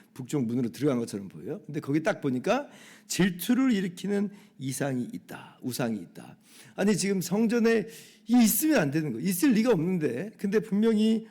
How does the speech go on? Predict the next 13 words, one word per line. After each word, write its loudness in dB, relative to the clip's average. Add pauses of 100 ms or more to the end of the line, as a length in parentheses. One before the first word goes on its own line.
없어야 2
되는데도 2
불구하고 -4
질투를 0
일으키게 -8
하는, -14 (300)
어, -18
그런 -6
우상이 -2
버젓이 2
서 -2
있는 -4
거예요. -8